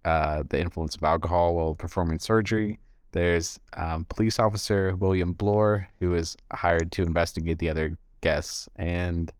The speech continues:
I guess he gave false testimony that, uh, led to another man being sent to prison. Um, a retired army general with a guilty conscience who was accused of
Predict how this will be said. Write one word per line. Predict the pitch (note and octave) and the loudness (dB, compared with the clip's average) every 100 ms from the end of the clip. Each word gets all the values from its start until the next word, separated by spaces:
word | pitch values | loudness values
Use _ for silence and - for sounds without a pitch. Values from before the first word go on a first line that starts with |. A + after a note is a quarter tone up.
| _ - _ | _ -20 _
I | F#2 | 0
guess | F2+ E2+ | 2 2
he | G2+ | 0
gave | F2+ F2 E2+ | 0 0 0
false | - F2 - | 0 0 0
testimony | - F2+ - F#2+ F2 F2+ E2 | 0 0 -2 -2 0 0 0
that, | D#2+ D2 - _ - | 0 0 -6 _ -10
uh, | E2+ D#2+ | -4 0
led | D#2+ D#2+ | 0 0
to | F2 | -2
another | E2 F2 | 0 0
man | F2 F2 | 0 0
being | F2 E2+ | 0 -2
sent | F#2 E2 | -4 -6
to | |
prison. | - F#2 - F#2 - _ _ - - | -4 -4 -2 -2 -4 _ _ -16 -4
Um, | E2+ E2+ D#2 D2+ D2+ - | -2 0 0 -2 -2 0
a | F2+ | 2
retired | F2+ F#2+ F#2+ F2+ | 2 2 2 4
army | F#2+ A#2 A#2 | 2 2 2
general | A#2 A#2 A#2 A2 | 2 2 2 0
with | G2 | 0
a | |
guilty | F#2 G#2 G2 | 2 0 0
conscience | - A2 G#2+ - A#2 A#2 - | -2 0 0 0 -4 -4 -8
who | - | -4
was | F#2 E2+ | -2 -2
accused | E2 F2+ F2+ E2+ - | -4 0 0 0 0
of | F2+ D#2+ | 0 0